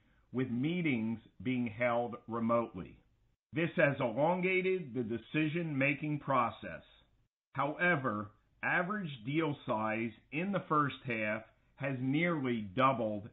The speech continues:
year over year as we pivoted to larger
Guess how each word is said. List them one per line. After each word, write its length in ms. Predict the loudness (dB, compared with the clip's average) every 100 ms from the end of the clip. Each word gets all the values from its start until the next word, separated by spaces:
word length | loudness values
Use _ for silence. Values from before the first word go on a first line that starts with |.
| -12
year 340 | -4 0 2 2
over 240 | 2 2
year 520 | 2 2 2 -2 -4 -8 _ _ _
as 160 | -2 -2 0
we 160 | -2 -2
pivoted 600 | 0 2 2 2 0 -4 -10 _ _
to 180 | -6 -4
larger 540 | 2 4 4 0 -4